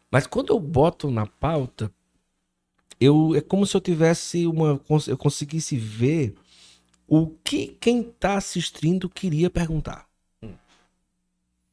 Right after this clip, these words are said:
Né? Isso é dali, é,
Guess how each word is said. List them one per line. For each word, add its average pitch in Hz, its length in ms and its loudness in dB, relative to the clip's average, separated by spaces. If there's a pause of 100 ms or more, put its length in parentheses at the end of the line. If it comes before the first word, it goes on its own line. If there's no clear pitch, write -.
(220)
Né? 120 160 -8 (1120)
Isso 190 500 -2
é 190 140 2
dali, 214 520 -2 (220)
é, 90 240 -4